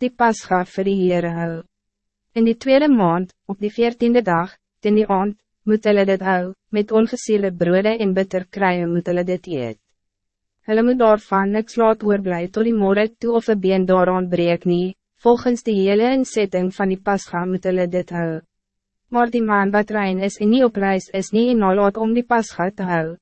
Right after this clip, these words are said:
die siel moet uit sy volksgenote uitgeruw word, want hy het die offer van die Heere nie op die bepaalde tyd gebring nie.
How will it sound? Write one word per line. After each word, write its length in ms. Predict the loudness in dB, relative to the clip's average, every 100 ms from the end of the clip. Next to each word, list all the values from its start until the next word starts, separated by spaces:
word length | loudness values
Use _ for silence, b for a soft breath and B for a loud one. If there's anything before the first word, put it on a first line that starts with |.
| _ -12
die 80 | -8
siel 300 | 0 2 4
moet 180 | 2 0
uit 160 | -2 0
sy 140 | -2
volksgenote 840 | 0 0 -2 -4 -2 0 -2 -2 -4
uitgeruw 600 | -2 -4 -4 -4 -2 -2 -2
word, 400 | -4 -4 -8 _ _ _
want 160 | 0 2
hy 120 | 2 0
het 100 | 0
die 120 | 0
offer 320 | 0 0 0 0
van 160 | 0 0
die 80 | 2
Heere 380 | 2 2 0 0
nie 160 | 2
op 160 | 0 0
die 120 | -2
bepaalde 500 | -4 -4 0 0 0
tyd 360 | -2 -2 -4 -4
gebring 380 | -6 -4 -2 -2
nie. 200 | -4 -6